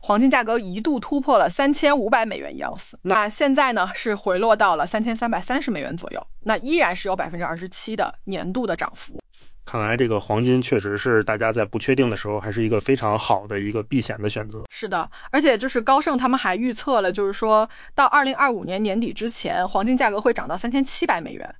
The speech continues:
Speaker 1: 然后到二零二六年的年中会突破四千美元一盎司。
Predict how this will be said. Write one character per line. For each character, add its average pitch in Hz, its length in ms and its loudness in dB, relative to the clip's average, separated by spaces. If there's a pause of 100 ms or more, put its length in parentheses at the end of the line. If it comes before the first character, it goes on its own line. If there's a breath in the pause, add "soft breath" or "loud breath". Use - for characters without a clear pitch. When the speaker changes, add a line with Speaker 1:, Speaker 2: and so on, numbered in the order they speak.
(240 loud breath)
Speaker 1:
然 226 120 -2
后 285 80 2
到 285 80 6
二 285 200 4
零 269 120 0
二 277 140 4
六 330 240 2
年 185 120 -2
的 185 120 -4
年 180 260 -6
中 247 240 2
会 254 120 4
突 285 160 -4
破 277 160 2
四 - 200 -2
千 - 160 -4
美 135 120 -8
元 - 180 -10
一 - 20 -10
盎 - 200 -8
司。 - 200 -12